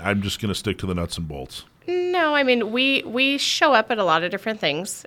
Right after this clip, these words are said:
Speaker 2: advocating for things and, you know, county meetings and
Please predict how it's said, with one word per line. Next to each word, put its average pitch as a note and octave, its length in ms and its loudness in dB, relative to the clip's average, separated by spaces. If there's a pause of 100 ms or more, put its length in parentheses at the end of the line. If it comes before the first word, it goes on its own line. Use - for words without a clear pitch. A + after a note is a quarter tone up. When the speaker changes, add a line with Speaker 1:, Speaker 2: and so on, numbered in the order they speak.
Speaker 2:
advocating D#3+ 540 0
for E3+ 120 -6
things E3+ 460 -4
and, D#3 460 -8 (100)
you F#3 120 -6
know, E3 280 -8
county E3 300 -2
meetings D#3+ 520 -4
and D#3+ 460 -12